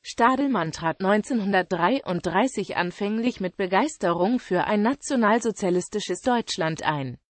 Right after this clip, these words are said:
Jedoch kühlte sich sein Verhältnis zur N S D A P bald ab,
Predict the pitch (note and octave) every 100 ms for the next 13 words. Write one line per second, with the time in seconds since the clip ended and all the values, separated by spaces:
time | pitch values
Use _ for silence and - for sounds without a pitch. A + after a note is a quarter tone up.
0 | _ - A#3+ B3+ C4 - G#3+ F#3+ F#3 F#3+
1 | - F#3 F3+ - F3 F#3+ A3+ C#4+ D#4 -
2 | A3+ F3+ F#3 F3+ F#3+ E3+ G3 - A#3 F#3+
3 | E3+ - E3